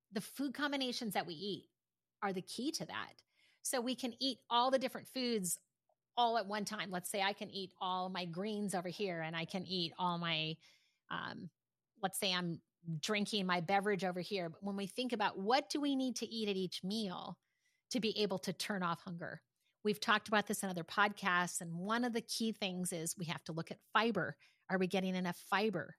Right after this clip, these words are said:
That will keep us full and shut down hunger. And it will turn off the hunger hormones and stop those cravings. If we have protein, when we see the amount of protein that we have,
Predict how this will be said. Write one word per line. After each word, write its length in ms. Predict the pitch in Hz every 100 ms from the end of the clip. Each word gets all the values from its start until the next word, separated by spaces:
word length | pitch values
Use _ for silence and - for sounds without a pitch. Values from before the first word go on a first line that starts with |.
| -
That 200 | 196 202
will 160 | 208 - _
keep 240 | - 220
us 180 | 214 - -
full 320 | 226 277 349 _ 214
and 100 | 196
shut 220 | 220 175
down 180 | 190 185
hunger. 420 | 180 170 - 165 _ _ _ _ _ _ _
And 100 | 208
it 80 | 202
will 160 | 233 220 -
turn 300 | - 262 277
off 200 | 285 -
the 80 |
hunger 300 | 233 247 247
hormones 720 | 208 190 175 165 160 160 160 -
and 120 | 180
stop 400 | - - 196 208
those 220 | 214 202
cravings. 720 | - - 185 170 151 143 - - - - - _ _
If 180 | 226 -
we 120 | 240
have 220 | 214 262 -
protein, 460 | 240 254 - - - _
when 140 | 180
we 120 | 190 196
see 240 | - 214
the 200 | 190 175
amount 260 | 180 196 202
of 140 | -
protein 400 | - 220 233 240
that 120 | 170
we 80 | 170
have, 340 | 143 143 -